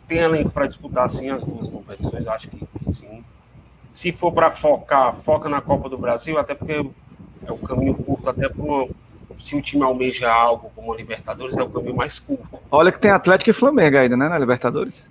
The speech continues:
Speaker 2: pela frente.
Speaker 1: É, na Copa do Brasil, não, na
Speaker 2: Na
Speaker 1: Copa
Speaker 2: Copa do Brasil, quer dizer.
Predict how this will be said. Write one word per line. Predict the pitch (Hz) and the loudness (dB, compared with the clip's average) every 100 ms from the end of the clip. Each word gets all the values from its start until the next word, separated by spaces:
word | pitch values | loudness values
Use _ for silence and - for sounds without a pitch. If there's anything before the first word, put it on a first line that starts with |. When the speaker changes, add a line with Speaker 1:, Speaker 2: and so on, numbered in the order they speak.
| - | -8
Speaker 2:
pela | 123 123 | -2 -2
frente. | - 156 - - - _ - - - - - | -2 -4 -4 -12 -14 _ -20 -20 -18 -18 -8
Speaker 1:
É, | 123 135 98 - - - - - - - | -4 -2 -2 -6 -10 -16 -18 -20 -20 -10
na | 117 | -10
Copa | 135 127 | -6 -8
do | 127 | -2
Brasil, | 147 143 123 117 | 4 4 2 -2
não, | 123 113 | 0 0
na | 117 | 0
Speaker 2:
Na | 113 | 0
Speaker 1:
Copa | |
Speaker 2:
Copa | - 160 | 4 4
do | 135 | 6
Brasil, | 165 127 135 | 6 6 2
quer | 127 | 2
dizer. | 113 113 | -2 -4